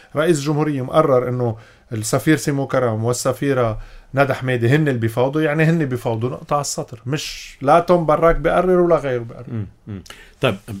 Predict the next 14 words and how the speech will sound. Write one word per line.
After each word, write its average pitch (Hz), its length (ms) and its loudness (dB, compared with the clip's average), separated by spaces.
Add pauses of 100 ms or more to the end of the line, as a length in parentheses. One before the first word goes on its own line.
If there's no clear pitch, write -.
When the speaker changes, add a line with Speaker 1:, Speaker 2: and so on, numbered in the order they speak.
(160)
Speaker 2:
يعني 98 260 -6 (720)
نحن 196 200 4
عم 180 140 8
نروح 151 200 4
على 110 120 6
هذه 104 280 4
المفاوضات، 95 640 -2 (180)
ولبنان 104 600 0
وصل 101 500 -2 (240)
لصيغة 101 380 0
إطار 107 300 0
أو 95 120 -6
اتفاق 110 400 -6
إطار، 82 300 -8